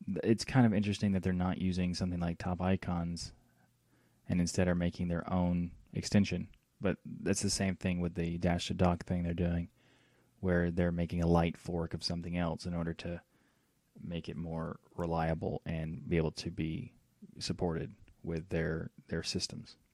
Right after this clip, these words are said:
Now, the thing that makes this really important that they're doing this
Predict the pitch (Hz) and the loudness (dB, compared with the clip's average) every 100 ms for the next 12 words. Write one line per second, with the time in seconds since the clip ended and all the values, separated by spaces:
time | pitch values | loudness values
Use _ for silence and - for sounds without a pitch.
0 | _ _ _ _ _ - 104 95 - 156 | _ _ _ _ _ 6 8 8 6 6
1 | 143 127 - 101 - 95 104 120 123 117 | 6 4 4 -2 -2 0 6 8 10 10
2 | 101 95 85 92 85 76 - - _ _ | 8 4 4 2 2 -2 -6 -16 _ _
3 | _ _ 90 87 85 82 78 - - | _ _ 0 2 2 0 0 -4 -6